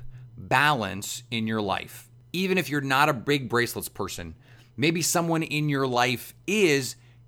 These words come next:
get 'em a gift. It's a great gift, especially to show your appreciation for the green and gold, your support for the Packers.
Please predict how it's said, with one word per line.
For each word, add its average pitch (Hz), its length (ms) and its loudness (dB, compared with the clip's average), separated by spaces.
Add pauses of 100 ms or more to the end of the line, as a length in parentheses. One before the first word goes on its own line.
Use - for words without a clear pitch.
(120)
get 196 140 4
'em 190 100 2
a 185 40 2
gift. 165 360 2
It's 156 160 -2
a 156 100 2
great 127 600 2
gift, 131 380 0 (260)
especially 131 880 0
to 110 140 -4
show 123 600 0
your 120 200 -2
appreciation 120 720 -2
for 107 120 -8
the 101 80 -4
green 104 220 -6
and 101 120 -6
gold, 117 260 2
your 104 120 -2
support - 760 2 (460)
for 127 100 -2
the 135 80 4
Packers. 131 560 2